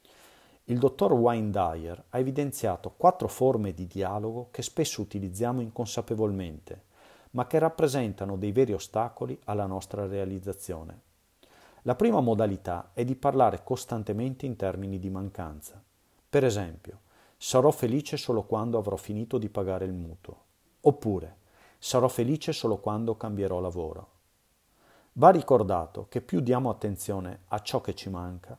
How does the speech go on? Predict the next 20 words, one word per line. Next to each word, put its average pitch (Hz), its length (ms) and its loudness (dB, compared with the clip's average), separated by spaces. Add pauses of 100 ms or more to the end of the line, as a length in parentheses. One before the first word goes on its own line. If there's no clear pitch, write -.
(140)
più 170 180 0
quella 101 280 0
cosa 123 340 0
continuerà 104 560 -4
a 92 60 -4
mancare. 92 640 -8 (1400)
La 117 100 0
seconda 180 440 2
forma 131 360 2
di 98 160 -2
dialogo 92 680 -6
consiste 139 540 -4
nel 107 200 -2
parlare 104 680 0
della 107 240 0
nostra 117 340 -4
vita 123 280 -4
in 131 120 -4
termini 101 480 -2
negativi. 92 640 -6